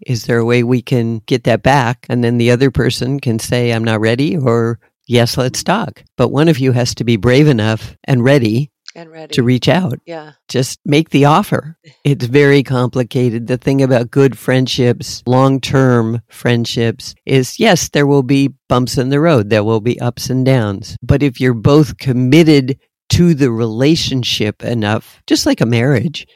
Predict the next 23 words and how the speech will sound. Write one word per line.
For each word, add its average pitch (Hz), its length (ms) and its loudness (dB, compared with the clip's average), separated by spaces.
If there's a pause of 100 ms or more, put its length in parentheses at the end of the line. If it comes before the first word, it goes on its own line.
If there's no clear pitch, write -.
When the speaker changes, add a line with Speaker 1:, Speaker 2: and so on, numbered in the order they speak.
(120)
Speaker 1:
if - 180 -2
you're 131 100 0
committed 139 540 2
to 131 160 0
the 113 160 -2
relationship, 113 960 -2 (220)
you're 131 180 2
willing 131 400 2
to 123 180 -2
work 123 380 0
through 120 640 0
the 117 340 -2 (120)
problem 120 580 2
and 113 460 -4 (100)
fix - 260 0
it 120 180 -4
so 127 200 2
that 117 180 2
it 113 140 -8
can 120 180 0
be 117 240 -2
even 107 240 -4
stronger. 110 640 -6